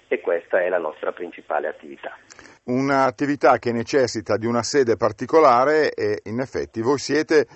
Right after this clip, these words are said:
Speaker 2: se non ricordo male, in quello che era una, una vecchia certosa.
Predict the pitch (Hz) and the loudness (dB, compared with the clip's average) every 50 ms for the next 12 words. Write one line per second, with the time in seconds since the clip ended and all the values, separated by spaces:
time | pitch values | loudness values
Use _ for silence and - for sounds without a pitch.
0 | - - - - _ _ _ - - 120 127 147 160 165 147 - 160 147 151 156 | -20 -20 -20 -20 _ _ _ -10 -6 -2 2 2 2 2 4 4 4 4 6 4
1 | 170 190 202 170 127 - 127 139 143 135 120 - 127 123 139 147 143 135 113 110 | 4 4 4 2 2 2 4 4 4 4 2 2 4 4 4 4 4 2 2 0
2 | 110 104 101 95 92 92 92 92 90 90 87 85 85 85 85 - - 120 117 101 | 0 0 0 0 -2 -2 -2 -4 -4 -4 -4 -6 -8 -10 -12 -18 -18 -12 -6 -4
3 | 95 95 - - - 107 92 - 101 87 - _ 131 117 101 85 69 85 80 82 | -2 -2 -2 -2 -2 -6 -4 -4 -6 -6 -4 _ 0 0 0 0 -2 -4 -4 -4
4 | 82 | -6